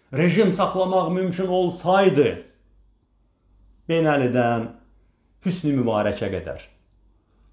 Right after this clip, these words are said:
deməli, Sudanın prezidentindən, e, Əlcəzairin prezidentinə qədər, Yəmənin prezidentindən Liviyanın prezidentinə qədər, bütün, deməli, o Kəddafilər, bütün, deməli, o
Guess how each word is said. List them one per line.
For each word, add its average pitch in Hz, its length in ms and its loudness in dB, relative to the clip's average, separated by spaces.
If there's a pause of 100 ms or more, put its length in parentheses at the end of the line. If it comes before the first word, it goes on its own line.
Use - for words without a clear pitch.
deməli, 135 460 0 (420)
Sudanın 156 640 0
prezidentindən, 117 1040 -4 (720)
e, 107 140 -12 (180)
Əlcəzairin 123 640 2
prezidentinə 104 720 -4 (300)
qədər, 87 360 -6 (480)
Yəmənin 156 540 2
prezidentindən 117 1040 -4 (500)
Liviyanın 127 640 0
prezidentinə 98 640 -6
qədər, 87 380 -6
bütün, 202 340 -2
deməli, 135 320 0
o 131 160 -4
Kəddafilər, 107 960 -6 (480)
bütün, 214 380 -4
deməli, 131 340 0
o 127 300 -2